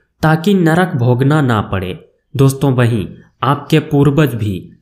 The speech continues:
आपको नग्न देखते हैं, जानिए कैसे। गरुड़ पुराण में बताया गया है कि जब आप स्नान कर रहे होते हैं, तो राक्षस के रूप में आपके पितर आपके आसपास मौजूद होते हैं। वो आपके वस्त्रों से गिरने वाले जल को ग्रहण करते हैं,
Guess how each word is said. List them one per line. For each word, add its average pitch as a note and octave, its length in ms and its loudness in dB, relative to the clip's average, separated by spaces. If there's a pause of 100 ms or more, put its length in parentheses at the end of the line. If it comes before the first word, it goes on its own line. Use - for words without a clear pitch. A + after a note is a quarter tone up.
(200)
आपको E3+ 420 -2
नग्न C3 420 2
देखते F#2+ 380 -2
हैं, F#2 360 -10 (240)
जानिए B2+ 460 2
कैसे। G2 520 -4 (580)
गरुड़ G3 300 4
पुराण F#3+ 360 2
में G3 180 2
बताया D3+ 380 0
गया C#3 220 2
है A#2+ 200 0 (340)
कि F#3 100 2
जब E3+ 280 2
आप F3 240 2
स्नान E3 420 0
कर E3 200 0
रहे C#3+ 260 2
होते A2 340 -2
हैं, G2 240 -6 (340)
तो D#3+ 80 2
राक्षस D#3 600 0
के F3 100 4
रूप C#3+ 240 2
में G2 280 -4 (460)
आपके F3+ 400 0
पितर F#3 500 -2
आपके E3+ 400 0
आसपास D#3+ 640 0
मौजूद A#2+ 440 2
होते G2 320 -2
हैं। F#2+ 280 -10 (260)
वो D3+ 180 2
आपके F#3+ 380 0
वस्त्रों D#3+ 520 0
से G3 220 0
गिरने E3 400 2
वाले E3+ 320 2
जल D3+ 260 0
को F3+ 220 2
ग्रहण B2+ 360 2
करते G2 380 -4
हैं, F#2+ 260 -6